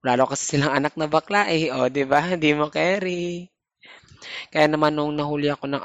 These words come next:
aking itay na sinusukat ang miniskirt ng inay, ayun, tsugi bambam si Wata sa hawla.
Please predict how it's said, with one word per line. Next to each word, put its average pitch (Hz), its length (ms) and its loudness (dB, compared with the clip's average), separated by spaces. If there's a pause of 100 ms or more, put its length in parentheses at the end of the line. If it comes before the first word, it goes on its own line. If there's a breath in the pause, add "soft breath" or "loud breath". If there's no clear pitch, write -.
(100)
aking 123 240 -10
itay 123 240 -6
na 127 80 -8
sinusukat 135 560 -6
ang 131 160 -6
miniskirt 131 560 -4
ng 151 160 -4
inay, 131 720 -6 (560 loud breath)
ayun, 151 1040 -2
tsugi 143 240 -2
bambam 135 400 -4
si 143 160 0
Wata 127 320 2
sa 131 160 -6
hawla. 123 720 -4